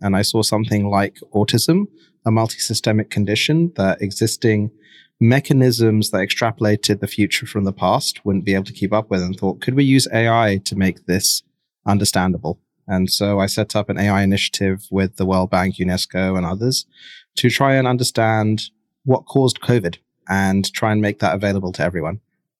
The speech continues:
Then I hit the institutional <laughs> wall in a variety of places and realized that, uh, the models and technologies that had evolved were far beyond anything that happened before.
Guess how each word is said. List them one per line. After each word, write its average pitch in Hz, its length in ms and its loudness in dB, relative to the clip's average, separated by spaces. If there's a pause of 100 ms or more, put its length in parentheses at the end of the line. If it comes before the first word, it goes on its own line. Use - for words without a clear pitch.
Then 113 140 2
I 110 60 4
hit 117 140 2
the 113 100 2
institutional 104 800 0
<laughs> - 40 -20 (240)
wall 110 320 2 (400)
in 117 80 6
a 113 80 4
variety 117 420 4
of 110 80 2
places 113 640 2
and 107 320 2
realized 107 720 2
that, 98 420 0
uh, 101 160 0
the 101 140 -4
models 113 440 2
and 101 100 -2
technologies 113 800 0
that 87 140 -2
had 90 160 -4
evolved 113 500 0
were 98 180 0
far 98 320 0
beyond 101 360 0
anything 95 260 -2
that 90 140 -6
happened 87 300 -6
before. 104 420 -2